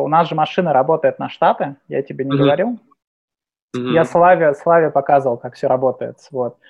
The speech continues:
Speaker 1: А, во-первых, она работает на Штаты, и, э, я тебе на Майами ее могу поставить, э, там, в течение месяца, да,
Speaker 2: Мгм.
Speaker 1: перепустить. И во всем Майами можем все single family посмотреть,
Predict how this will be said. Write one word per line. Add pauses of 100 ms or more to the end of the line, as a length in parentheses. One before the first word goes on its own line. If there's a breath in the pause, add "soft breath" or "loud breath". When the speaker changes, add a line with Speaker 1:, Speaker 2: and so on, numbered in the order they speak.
(380 soft breath)
Speaker 1:
А,
во-первых,
она
работает
на
Штаты,
и,
э,
я
тебе
на
Майами
ее
могу
поставить,
э,
там,
в
течение
месяца, (280)
да,
Speaker 2:
Мгм. (540)
Speaker 1:
перепустить. (360 soft breath)
И
во
всем
Майами
можем
все
single
family
посмотреть,